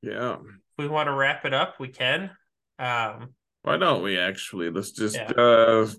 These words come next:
Speaker 1: let's just get going. We already had, we had the round table a couple nights ago. People still wanna
Speaker 2: We did.
Speaker 1: digest that.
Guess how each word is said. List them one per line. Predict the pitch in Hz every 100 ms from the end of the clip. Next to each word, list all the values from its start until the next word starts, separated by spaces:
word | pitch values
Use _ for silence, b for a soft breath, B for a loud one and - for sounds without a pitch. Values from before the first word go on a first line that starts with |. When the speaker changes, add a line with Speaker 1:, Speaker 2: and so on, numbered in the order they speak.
| -
Speaker 1:
let's | 95 -
just | - 120 131 - _ -
get | 90 -
going. | 69 95 98 - 98
We | 80
already | 95 92 95
had, | 92 92
we | 107
had | 101
the | 98
round | 107 117 123
table | 143 117 117 123
a |
couple | 131 113 117
nights | 107 107 -
ago. | 98 104 135
People | 135 98 90
still | - 101
wanna | 95 92
Speaker 2:
We | -
did. | 87 120
Speaker 1:
digest | 110 95 -
that. | 85 92 147 143